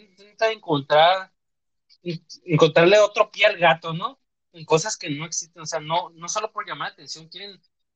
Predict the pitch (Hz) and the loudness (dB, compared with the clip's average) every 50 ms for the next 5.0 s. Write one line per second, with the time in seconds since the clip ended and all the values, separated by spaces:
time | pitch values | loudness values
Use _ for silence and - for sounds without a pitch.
0 | _ _ _ _ _ _ _ _ _ _ - 143 156 196 202 202 190 190 185 180 | _ _ _ _ _ _ _ _ _ _ -4 2 4 4 6 6 4 4 4 2
1 | - _ _ _ _ _ - 190 185 175 175 180 196 190 - 233 240 254 254 - | 0 _ _ _ _ _ 2 4 6 6 6 6 4 2 2 2 2 2 2 -2
2 | - 208 190 - 196 196 208 240 262 233 214 165 165 - 175 180 208 226 240 233 | 0 0 2 4 4 4 4 4 2 2 2 0 0 -2 -2 -2 0 0 0 -4
3 | 220 226 196 165 147 156 - - 160 175 202 226 220 - 359 151 151 - 170 175 | -6 -14 -16 -14 -14 -16 -16 -20 -20 -16 -14 -14 -14 -10 -8 -6 -6 -6 -6 -8
4 | - - - - 170 151 143 156 160 208 220 214 202 196 180 170 147 135 - | -12 -12 -14 -14 -14 -14 -16 -16 -14 -14 -12 -8 -6 -6 -6 -6 -8 -12 -14